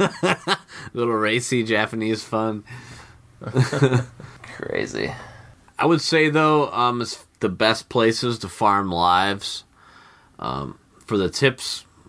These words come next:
Speaker 1: would be, obviously, World One, Stage Two. Everyone, pretty much everyone knows about that with the Goombas that come out of the, the pipe, and you can keep jumping on them.
Speaker 2: Just keep jumping on them and racking up a hundred lives.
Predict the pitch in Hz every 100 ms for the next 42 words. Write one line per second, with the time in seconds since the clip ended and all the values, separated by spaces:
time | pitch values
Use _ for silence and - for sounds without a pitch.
0 | - _ 92 107 95 98 98 95 - 113
1 | 160 151 - 147 123 110 120 120 110 110
2 | 113 104 - 107 98 - - 101 98 98
3 | - - _ _ _ - 107 110 104 95
4 | - _ - - 160 139 131 123 123 117
5 | 117 113 113 107 113 107 92 - 95 104
6 | 107 101 92 82 113 104 98 98 87 85
7 | 82 80 95 - 107 101 - - _ _
8 | - - - 92 104 104 95 113 110 82
9 | 101 98 113 107 104 104 104 107 107 101
10 | - 110 101 104 107 107 107 113 110 113
11 | 113 113 113 107 98 101 - 113 113 -
12 | 71 67 - - - - - 87 92 98
13 | 73 - - - - - - -